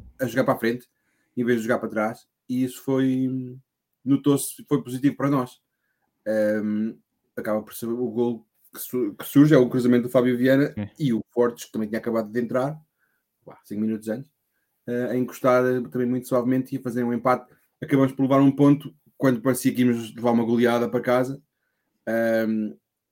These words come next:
Speaker 1: pá, e acaba por ser um bom ponto, apesar de saber a pouco. De certa forma, acho que há aqui razões para o otimismo e eu gostei de ver a atitude da equipa. Acho que continuaram a lutar e isso é,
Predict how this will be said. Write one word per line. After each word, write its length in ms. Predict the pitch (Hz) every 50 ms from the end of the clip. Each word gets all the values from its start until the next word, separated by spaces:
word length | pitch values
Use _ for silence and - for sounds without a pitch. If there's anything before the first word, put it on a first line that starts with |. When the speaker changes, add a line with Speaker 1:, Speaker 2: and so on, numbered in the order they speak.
| _ - -
Speaker 1:
pá, 200 | 120 - - - -
e 120 | 113 117
acaba 240 | 113 - 120 117 110
por 140 | 110 - 104
ser 420 | - - 120 110 110 110 113 113 -
um 160 | - 151 139 135
bom 220 | 117 139 139 139 135
ponto, 420 | - 139 143 143 139 139 - - - _ _ _ _ _ _ _ _ _ _ _ _ _ _
apesar 340 | - 131 123 123 113 135 135 131
de 80 | -
saber 300 | - 147 131 123 135 127
a 60 | 127
pouco. 440 | 120 - - 127 127 - - - - - _ _ _ _ _ _ _ _ _ _ _ _ _ _ _ _ _ _ - -
De 60 | -
certa 200 | 135 120 127 127
forma, 200 | - 127 127 127
acho 120 | 123 -
que 80 | - 127
há 100 | 123 123
aqui 200 | 120 - - 120
razões 280 | 120 117 117 123 120
para 160 | - - 120 123
o 40 |
otimismo 520 | 120 117 120 - 113 113 117 113 107 120 120
e 180 | 120 120 113
eu 100 | 123 113
gostei 220 | - - - - 120
de 60 | 110
ver 100 | 120 120
a 60 | 120
atitude 340 | 117 - 117 104 - 120 107
da 100 | 110 120
equipa. 300 | 117 - 110 107 - 110
Acho 140 | 107 - -
que 60 | _ _ _
continuaram 540 | - 113 107 113 110 117 113 113 113 113
a 40 | 113
lutar 440 | 110 104 104 - 107 107 107 107 - _ _ _ _ _ _ _ _ _ _ _ _ _ _
e 460 | 107 107 104 107 107 107 107 110 110 104
isso 160 | 104 - 117
é, 400 | 110 107 107 107 104 104 98 -